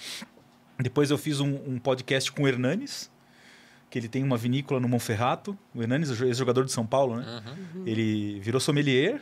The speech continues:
Speaker 1: e, e eu encontrei ele na vinícola servindo vinho, assim. E a galera,
Speaker 3: Uhum.
Speaker 1: ele escondido no lugar, porque ele é muito popular na Itália também,
Speaker 2: Sim,
Speaker 1: né?
Speaker 2: sim.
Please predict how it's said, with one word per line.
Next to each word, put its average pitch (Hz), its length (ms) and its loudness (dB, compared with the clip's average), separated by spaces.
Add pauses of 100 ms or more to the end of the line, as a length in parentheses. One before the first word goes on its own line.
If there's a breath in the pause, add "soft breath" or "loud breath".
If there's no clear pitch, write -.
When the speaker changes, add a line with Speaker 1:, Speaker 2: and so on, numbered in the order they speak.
(120)
Speaker 1:
e, 135 160 -2 (100)
e 135 40 0
eu 143 100 4
encontrei 165 360 0
ele 202 60 0
na 185 100 4
vinícola 170 420 0
servindo 185 400 2
vinho, 170 340 0
assim. 123 260 -4
E 123 80 -2
a - 20 2
galera, 160 380 4
Speaker 3:
Uhum. 165 200 -6 (220)
Speaker 1:
ele 143 140 2
escondido 160 480 2
no 196 60 4
lugar, 165 200 4
porque - 140 -8
ele 185 80 0
é - 20 2
muito 170 160 0
popular 151 320 0
na 151 60 -2
Itália 156 320 -2
também, 113 200 -2
Speaker 2:
Sim, 104 60 -2
Speaker 1:
né? 107 60 -4
Speaker 2:
sim. 95 180 -12